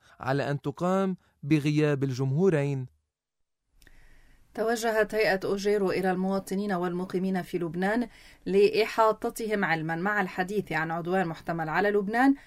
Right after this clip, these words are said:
Speaker 2: بأن من واجبها الاستعداد لكل السيناريوهات المحتملة لضمان سلامة موظفيها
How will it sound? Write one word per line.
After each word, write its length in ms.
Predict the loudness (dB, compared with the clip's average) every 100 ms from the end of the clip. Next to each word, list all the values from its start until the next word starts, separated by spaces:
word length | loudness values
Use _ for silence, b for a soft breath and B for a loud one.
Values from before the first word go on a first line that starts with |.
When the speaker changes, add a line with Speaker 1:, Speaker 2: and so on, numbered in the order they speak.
| B B 4
Speaker 2:
بأن 320 | 6 6 4
من 120 | 4
واجبها 560 | 4 2 2 0 0 0
الاستعداد 640 | -2 -2 -2 2 2 2
لكل 440 | 2 0 0 0
السيناريوهات 800 | 0 -2 -4 -2 -2 -2 -2 -2
المحتملة 640 | -4 -6 -6 -4 0 2 2
لضمان 560 | 0 -2 0 0 0
سلامة 500 | -2 -2 -2 -2 -6 -6
موظفيها 840 | -6 -4 -2 -2 -2 -4 0 0